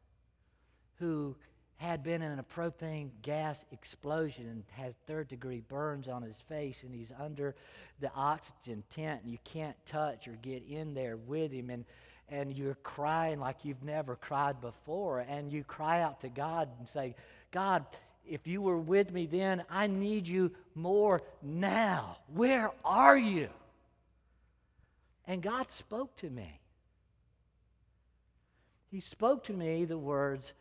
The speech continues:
of Isaiah forty-one ten. And if you know that verse, it says, "Do not be afraid.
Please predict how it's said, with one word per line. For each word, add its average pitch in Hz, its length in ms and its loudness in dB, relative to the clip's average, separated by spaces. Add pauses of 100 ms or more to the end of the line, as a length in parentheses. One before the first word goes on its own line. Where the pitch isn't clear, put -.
(240)
of 143 220 -4
Isaiah 135 680 -2 (360)
forty-one 131 640 -4 (220)
ten. 110 260 -12 (800)
And 123 100 -12
if 117 100 -14
you 135 80 -8
know 170 180 0
that 170 260 -2
verse, 101 340 -6
it 127 80 -12
says, 135 340 -6 (160)
"Do 175 520 0 (600)
not 135 480 -6 (680)
be 120 460 -6 (520)
afraid. 98 600 -10